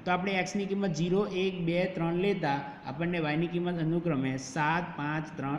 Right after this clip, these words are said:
એક. એટલે કે જ્યારે આપણે એક્સની કિંમત ઝીરો લઈશું ત્યારે વાયની કિંમત મળશે સાત. જ્યારે એક્સની કિંમત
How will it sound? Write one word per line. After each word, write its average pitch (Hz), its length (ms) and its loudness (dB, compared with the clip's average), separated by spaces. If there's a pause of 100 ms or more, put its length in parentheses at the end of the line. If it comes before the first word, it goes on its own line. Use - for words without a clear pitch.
(120)
એક. - 460 -2
એટલે 175 120 0
કે 190 120 0
જ્યારે 175 260 2
આપણે 185 220 2
એક્સની 175 320 0
કિંમત 180 400 -2
ઝીરો 165 400 4 (200)
લઈશું 147 680 0
ત્યારે 151 180 0
વાયની 156 300 2
કિંમત 165 360 0
મળશે 139 280 0
સાત. 156 320 0 (520)
જ્યારે 160 200 2
એક્સની 180 280 -2
કિંમત 190 280 0